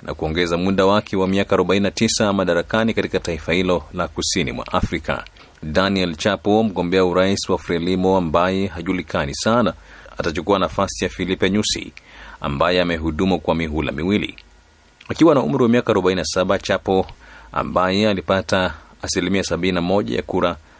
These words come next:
atakuwa rais wa kwanza kuzaliwa baada ya uhuru wa Msumbiji mwaka elfu moja mia tisa sabini na tano. Mpinzani wake wa karibu, Venancio Mondlane,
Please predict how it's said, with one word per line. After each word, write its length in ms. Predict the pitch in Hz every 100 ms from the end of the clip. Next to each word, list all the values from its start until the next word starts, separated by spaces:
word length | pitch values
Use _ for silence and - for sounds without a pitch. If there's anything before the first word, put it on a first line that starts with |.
| - -
atakuwa 380 | 87 87 101
rais 240 | 92 92 -
wa 100 | 85
kwanza 300 | - 104 92
kuzaliwa 440 | 85 85 90 95
baada 280 | 82 85 85
ya 60 | -
uhuru 440 | 76 87 104 104
wa 80 | 87
Msumbiji 600 | 78 73 71 107 110 107 - - - -
mwaka 380 | 92 98 - 98 - 90
elfu 200 | 87 92
moja 240 | 98 98
mia 260 | 95 92 85 80 -
tisa 280 | 101 98 92
sabini 260 | 90 92
na 100 | 92
tano. 360 | - 76 62 - - - _ _ _
Mpinzani 460 | 71 85 85 80 78
wake 440 | 87 90 - 90
wa 100 | 87
karibu, 420 | 80 87 95 98 95 - - - - - - -
Venancio 640 | 85 87 90 - 92 87 82 - - _
Mondlane, 600 | 78 73 82 95 101 98